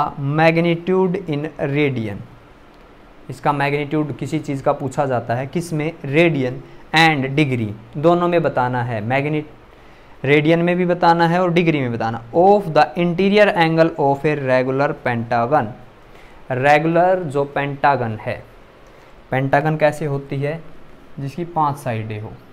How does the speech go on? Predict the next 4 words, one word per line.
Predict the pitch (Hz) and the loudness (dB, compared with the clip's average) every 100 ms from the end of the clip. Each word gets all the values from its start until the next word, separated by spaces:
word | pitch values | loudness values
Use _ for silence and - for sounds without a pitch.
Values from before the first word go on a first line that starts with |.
| - - - - - - - - - - - - - - - - | -20 -20 -20 -20 -20 -20 -20 -20 -20 -20 -20 -20 -20 -20 -20 -10
पेंटागन, | 123 120 113 - - - - - - - - - - - - - - - - - - - 123 | -6 -4 -6 -10 -14 -20 -20 -20 -20 -20 -20 -20 -20 -20 -20 -20 -20 -20 -20 -20 -20 -16 -8
ये | 123 | -6
पेंटागन | 120 117 117 120 123 127 | -4 -4 -2 -2 -2 -8
है | 139 | -8